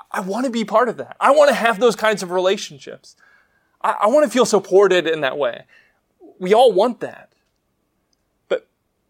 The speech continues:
but if we want to have it, we, we all have to be part of, of making that happen, right? We,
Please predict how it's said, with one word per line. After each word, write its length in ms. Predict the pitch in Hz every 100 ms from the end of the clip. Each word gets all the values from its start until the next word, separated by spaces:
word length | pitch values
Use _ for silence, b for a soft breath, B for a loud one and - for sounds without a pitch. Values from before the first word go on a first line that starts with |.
| _ _ _ _ _ _ _ _ _ _ _
but 80 | 170
if 120 | -
we 120 | 180
want 360 | 170 226 240 -
to 60 | 180
have 220 | 196 220
it, 240 | - _
we, 140 | 156 160
we 180 | 165 160
all 160 | 185
have 200 | 196 185
to 80 | -
be 120 | 165
part 280 | 160 160 170
of, 160 | 139 -
of 180 | 139
making 380 | 139 139 151 156
that 180 | 131 -
happen, 400 | - 196 - 113
right? 320 | 113 156 - _ _ _ _ _ _ _ _ _ _ _ _ _ _ _ _ _ - _ _ _ _ _ _ _ 381 _ _ _ _ _ -
We, 140 | 190